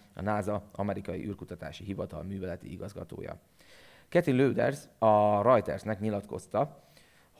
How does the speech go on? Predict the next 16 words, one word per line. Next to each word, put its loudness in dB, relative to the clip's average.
hogy -2
gyakorlati 0
szinten -4
semmilyen 0
jelzést -4
nem -4
kaptak -8
a -12
változásról, 2
a -4
Roszkozmosz -4
és -10
a -8
nasa -4
közötti -6
együttműködés -6